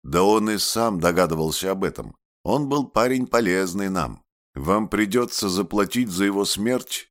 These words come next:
тем же. Кроме того, есть мотивы для уголовного дела, убийства из ревности. К этому делу, конечно,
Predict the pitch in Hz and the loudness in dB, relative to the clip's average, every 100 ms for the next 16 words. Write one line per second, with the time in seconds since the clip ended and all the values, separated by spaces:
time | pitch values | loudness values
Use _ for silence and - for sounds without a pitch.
0 | _ - 123 135 76 - - _ _ _ | _ -2 0 0 -4 -10 -16 _ _ _
1 | 71 85 104 110 101 76 58 _ _ 65 | -2 0 0 -2 -4 -6 -8 _ _ -2
2 | 101 151 - - 107 101 127 127 120 107 | 2 2 -2 -4 -4 -2 -2 0 0 2
3 | 110 95 95 107 107 104 98 87 95 80 | 0 2 2 2 0 0 0 0 -2 -2
4 | - _ 90 80 101 151 - - 117 117 | -8 _ -6 -2 0 0 -4 -2 -2 0
5 | 80 82 87 85 76 - - - _ _ | 0 0 0 -2 -4 -8 -12 -16 _ _
6 | _ - 87 82 80 80 98 123 113 98 | _ -2 -2 0 -2 0 0 0 -2 -2
7 | 87 71 - 58 | -2 -4 -6 -10